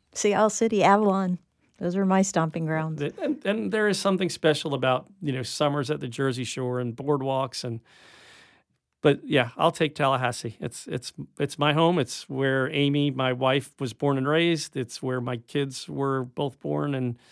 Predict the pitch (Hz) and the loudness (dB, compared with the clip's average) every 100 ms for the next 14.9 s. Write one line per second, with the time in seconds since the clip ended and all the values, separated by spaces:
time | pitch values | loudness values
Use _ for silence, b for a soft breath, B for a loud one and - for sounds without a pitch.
0 | b b b b - 135 131 123 135 135 | b b b b 0 2 2 -2 -4 -2
1 | 120 143 139 147 151 131 127 123 135 120 | 2 2 2 0 0 -2 0 0 -2 -4
2 | _ 226 131 131 - - 131 139 117 147 | _ -6 -4 -4 -8 -10 -10 -8 -8 -4
3 | 127 143 151 147 _ b b b b b | -2 0 0 0 _ b b b b b
4 | _ - 220 220 208 202 208 202 202 196 | _ 4 4 6 4 4 4 4 4 2
5 | 208 185 190 190 156 170 165 156 147 160 | 0 2 2 4 4 4 4 2 2 0
6 | 160 156 156 156 151 147 127 127 - _ | 2 2 0 0 0 -2 -2 -6 -8 _
7 | 139 160 - 135 139 139 - - 131 123 | -8 -6 -4 -2 0 -2 -4 -6 -4 -6
8 | _ _ _ 135 135 131 147 - 127 - | _ _ _ -4 -4 -2 -4 -4 -6 -8
9 | - 117 _ _ _ b b b b b | -10 -18 _ _ _ b b b b b
10 | b - 254 240 208 - - 214 254 349 | b 4 6 6 2 -12 -2 4 4 6
11 | 277 196 185 - 202 190 175 - - 320 | 4 4 0 2 2 2 -2 -6 2 4
12 | 415 - - 160 151 - 165 - 175 170 | 4 2 2 2 2 0 -2 0 -2 -2
13 | 139 165 226 247 160 147 147 147 165 - | 2 4 4 4 0 0 -2 -4 -4 -2
14 | 175 160 156 147 143 156 226 165 - | 0 0 0 -2 -2 -4 -4 -4 -6